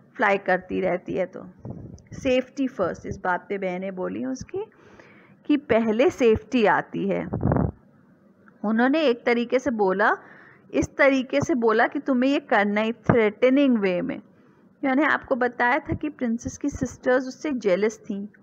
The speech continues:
उसकी बर्थ से भी जेलस थीं। तो उसको एक धमकी देते हुए बोले कि पहले सेफ्टी आती है, तुम्हें ऐसा करना ही पड़ेगा, तुम्हें उसको केज में रखना ही पड़ेगा।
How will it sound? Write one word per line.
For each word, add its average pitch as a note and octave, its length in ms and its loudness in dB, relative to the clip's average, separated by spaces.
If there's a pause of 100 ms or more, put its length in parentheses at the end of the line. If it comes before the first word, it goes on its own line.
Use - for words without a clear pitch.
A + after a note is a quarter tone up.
उसकी B3+ 320 -4
बर्थ F#3+ 300 2
से B3+ 140 -2
भी A3 140 -2
जेलस F3+ 440 -2 (100)
थीं। - 120 -10 (600)
तो D4+ 120 2
उसको B3+ 320 -2
एक C#4+ 180 -2
धमकी A3+ 500 -2
देते A3 360 2
हुए G3 160 4
बोले F#3 400 0 (640)
कि D#4+ 180 2
पहले A#3+ 520 0
सेफ्टी A#3+ 480 0
आती F3+ 300 0
है, F#3 60 -2
तुम्हें A#3 300 0
ऐसा B3 280 0
करना G3+ 400 0
ही A3 100 -2
पड़ेगा, G3 340 0
तुम्हें A3+ 280 -4
उसको - 220 -6
केज G3 400 0
में C4+ 160 2
रखना F#3 320 -2
ही F3+ 100 -4
पड़ेगा। - 460 -6